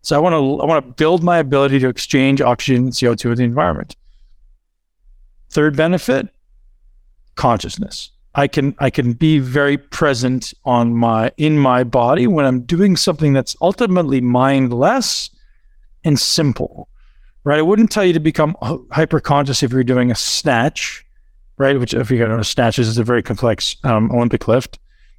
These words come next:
because it requires a lot of nuance. Like, I don't want you to do repetitive snatching, but if we did a really simple exercise like walking, running, cycling, um, step mills, it's, because it's so repetitive, you can become conscious of it. There's three benefits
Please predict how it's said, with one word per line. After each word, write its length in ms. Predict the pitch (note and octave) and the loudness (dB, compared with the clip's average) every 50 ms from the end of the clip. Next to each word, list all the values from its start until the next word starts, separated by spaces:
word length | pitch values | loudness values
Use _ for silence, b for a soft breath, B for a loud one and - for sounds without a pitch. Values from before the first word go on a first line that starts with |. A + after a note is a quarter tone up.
| _ - | _ -20
because 240 | - - - C3+ C3+ | -12 -4 -2 0 0
it 80 | D3 - | 0 -2
requires 360 | D#3+ - - F#3 D#3+ D3+ C#3 | -4 -2 0 0 0 2 2
a 80 | D3 | 2
lot 340 | C#3 C#3 C#3 C#3+ D3+ D#3+ - | 2 2 4 4 4 2 2
of 540 | A#2 C3+ C3 C3 B2+ A2+ A#2 - - - _ _ _ - - | 2 2 2 2 2 0 -4 -10 -18 -20 _ _ _ -20 -8
nuance. 580 | - E3+ G#3+ F3+ B2 A2 - A#2+ G#2 - - - | -2 0 2 2 2 0 -2 -6 -10 -10 -8 -4
Like, 140 | C#3+ B2+ - | -4 0 0
I 60 | D3 | 2
don't 100 | D#3 E3 | 2 2
want 160 | E3 D#3 C#3+ C#3 | 2 0 2 2
you 140 | D3+ C3+ | 2 0
to 80 | B2 C#3+ | 0 -4
do 220 | - _ D3 C#3 | -4 _ 0 2
repetitive 500 | C3+ C#3 C3+ - D3+ C#3 A#2 B2+ B2 G#2 | 2 2 0 0 0 0 2 0 -2 -2
snatching, 680 | - - - B2 B2+ C3+ B2+ - - A#2 B2 C3+ F3 F3 - _ - - - - - - - - | -4 -4 -2 0 0 0 0 -2 -2 -4 -2 -2 -4 -6 -8 _ -20 -20 -20 -20 -20 -20 -6 -2
but 80 | D#3 | -2
if 80 | C#3+ C3+ | 0 0
we 60 | E3 | 2
did 160 | D3+ F3+ E3+ | 2 2 2
a 40 | D#3+ | 2
really 240 | D#3+ F#3 F#3 F3+ E3+ | 2 2 2 2 2
simple 420 | - - F3 D3+ C#3 C#3+ D3 C#3+ | 0 0 -2 -2 0 2 2 2
exercise 560 | C#3 C3+ - - C#3+ - - C3 C3+ C#3 A#2+ | 2 2 0 -2 -2 0 0 0 0 0 0
like 120 | B2+ A#2 - | -2 -2 0
walking, 380 | B2+ A#2+ A#2+ - - C#3 B2 | 0 0 0 0 0 0 0
running, 480 | A#2+ A#2+ A#2+ A#2+ A#2+ A#2 A#2 A#2+ B2 A2 | 2 2 2 2 0 0 0 -2 -4 -6
cycling, 720 | - - - A#2 A2 - - B2+ A2+ A2+ A2 A2+ A2 G#2+ - _ _ _ _ _ _ _ _ _ _ _ _ _ _ | -6 -2 -2 -2 -2 0 0 0 0 2 0 0 -2 -4 -8 _ _ _ _ _ _ _ _ _ _ _ _ _ _
um, 400 | C3+ A#2 A2 G#2+ G#2 G#2 G#2 - - _ _ - - _ - | -4 -2 -2 -2 -2 -6 -8 -14 -16 _ _ -20 -20 _ -20
step 200 | - - F#3 D3+ | -4 -2 -2 0
mills, 340 | C3+ A2 B2+ D#3 F3 - - - - - - - - _ _ - _ _ _ _ | 2 2 2 2 0 -2 -10 -18 -20 -20 -20 -20 -20 _ _ -20 _ _ _ _
it's, 160 | _ - - - | _ -20 -18 -14
because 320 | - C#3 - - G3+ G3+ | -14 -14 -6 -2 0 2
it's 140 | G#3 E3+ - | 2 0 0
so 100 | - G3 | 0 2
repetitive, 480 | D#3 C#3 - - - A3+ F3+ C#3+ C3 | 2 2 0 0 -2 0 2 2 2
you 60 | D3 C#3+ | 2 0
can 100 | D3+ C#3 | 0 0
become 200 | D3 D3 C#3+ C3 | 0 -2 -2 -2
conscious 440 | - - F3+ F3+ D#3+ - A2 - | -2 0 0 0 0 -2 -4 -4
of 80 | B2+ A2 | -4 -4
it. 140 | G#2+ - _ | -4 -4 _
There's 200 | - F#3+ F3+ - | -2 -2 -2 -2
three 200 | - - F#3+ D#3+ | 0 2 2 2
benefits 640 | C3 C#3+ C3+ B2 G#2+ - A2 - - - - - | 4 2 0 0 -2 -4 -8 -10 -10 -12 -14 -16